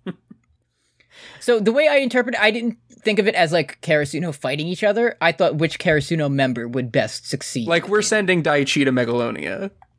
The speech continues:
Speaker 2: Like, that kind
Speaker 1: Daichi,
Speaker 2: of thing.
Speaker 1: Daichi is definitely, he can, like, take, take some hits.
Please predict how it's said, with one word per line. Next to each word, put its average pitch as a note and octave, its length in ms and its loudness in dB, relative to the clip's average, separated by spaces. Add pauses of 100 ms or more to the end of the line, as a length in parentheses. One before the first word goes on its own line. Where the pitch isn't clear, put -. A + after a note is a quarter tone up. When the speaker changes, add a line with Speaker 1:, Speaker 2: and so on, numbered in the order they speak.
(380)
Speaker 2:
Like, C#3+ 160 -4
that D3 180 0
kind C3+ 160 -2
Speaker 1:
Daichi, B3+ 160 2
Speaker 2:
of - 60 -4
thing. D#4 180 -4 (480)
Speaker 1:
Daichi A3+ 380 0
is G#3 80 0
definitely, G#3 420 -2
he F#3 160 -2
can, F#3 160 0
like, D3+ 300 0 (100)
take, D3+ 460 0
take C#3+ 260 0
some A2+ 160 -6
hits. - 420 -12